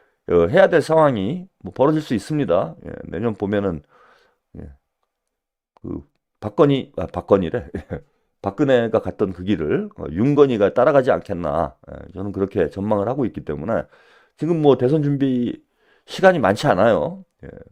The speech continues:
문재인 정부 같은 경우에는 뭐 준비 안 하고 있다가 갑작스럽게 출마를 해가지고 오 년 동안 손-, 손가락 빨다가, 어, 시간 보내고 말았는데 민주당은 지금부터 좀 차근히 준비를 해서,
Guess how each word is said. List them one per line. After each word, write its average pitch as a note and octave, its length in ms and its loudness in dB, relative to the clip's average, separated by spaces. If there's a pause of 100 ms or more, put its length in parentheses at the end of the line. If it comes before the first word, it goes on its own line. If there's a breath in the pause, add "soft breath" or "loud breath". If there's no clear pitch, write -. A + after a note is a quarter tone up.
문재인 D#3+ 400 2
정부 D3 240 -2
같은 B2 240 2
경우에는 A#2 300 -4
뭐 A2 100 -4
준비 C3 300 0
안 G2+ 120 4
하고 B2+ 160 2
있다가 F2+ 320 0
갑작스럽게 G2 680 -2
출마를 C3 440 0
해가지고 D#2 500 -4 (480 soft breath)
오 G2+ 160 4
년 D3 140 4
동안 B2+ 340 2
손-, - 160 -20 (180)
손가락 - 340 0
빨다가, G2 420 4 (220)
어, - 80 -14 (720)
시간 G3+ 260 2
보내고 D#3+ 260 2
말았는데 F2 640 2
민주당은 B2 420 0
지금부터 C3+ 400 -6
좀 A#2 160 -4
차근히 F#3 540 -2
준비를 A#2+ 380 0
해서, C#3+ 360 2